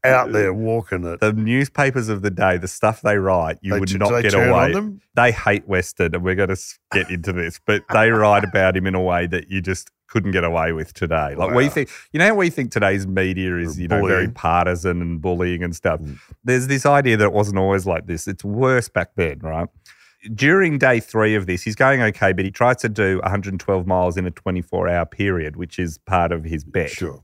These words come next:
Speaker 2: But fatigue and sleep deprivation hit him.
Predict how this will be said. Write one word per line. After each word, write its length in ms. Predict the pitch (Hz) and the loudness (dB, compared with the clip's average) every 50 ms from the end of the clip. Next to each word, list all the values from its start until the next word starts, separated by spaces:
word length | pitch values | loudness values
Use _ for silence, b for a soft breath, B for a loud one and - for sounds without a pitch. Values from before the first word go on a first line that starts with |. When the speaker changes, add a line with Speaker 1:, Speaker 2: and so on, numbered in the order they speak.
| _ _ | _ _
Speaker 2:
But 160 | - - - | -2 -2 -2
fatigue 640 | - - - - - 117 110 - - 135 143 139 123 | -6 -14 -20 -6 -4 -4 -2 2 2 2 2 2 2
and 120 | 120 104 | 0 -2
sleep 260 | - - 110 104 98 | 0 0 0 0 0
deprivation 500 | - 98 87 92 92 90 90 - - 90 | -2 -4 -2 -2 -2 -2 -2 -2 -4 -6
hit 240 | 82 73 92 98 90 | -6 -4 -4 -4 -4
him. 300 | 82 78 80 80 80 | -4 -6 -8 -12 -16